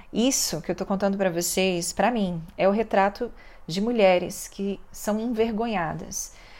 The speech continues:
que estão cada vez mais escondidas com medo, porque na hora que elas vão pedir ajuda na sua igreja local, são aconselhadas ao perdão,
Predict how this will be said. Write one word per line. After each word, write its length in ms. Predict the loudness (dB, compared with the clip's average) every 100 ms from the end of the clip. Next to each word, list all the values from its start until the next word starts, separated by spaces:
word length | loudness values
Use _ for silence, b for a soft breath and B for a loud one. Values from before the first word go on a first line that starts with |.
| B B
que 80 | -4
estão 300 | -2 0 0
cada 280 | 2 2 2
vez 360 | 0 -2 -2
mais 680 | 2 4 2 0 -6 -12 -14 B B
escondidas 1040 | -6 -6 -2 0 0 0 0 2 2 2 -6
com 320 | -6 -4 -4
medo, 520 | -2 2 0 0 -10 B B B -4
porque 240 | -2 2
na 120 | 4
hora 100 | 4
que 80 | 4
elas 160 | 2 2
vão 100 | 0
pedir 520 | 0 0 0 2 2
ajuda 560 | 0 0 -2 -2 -2 -2
na 100 | -4
sua 180 | -2
igreja 340 | 0 2 2 2
local, 500 | -2 2 4 4 2 B B
são 240 | -10 -2 0
aconselhadas 1120 | 0 -4 -2 0 2 4 2 0 -2 -4 -10 B B
ao 200 | 4 4
perdão, 640 | 2 -2 2 2 2 -2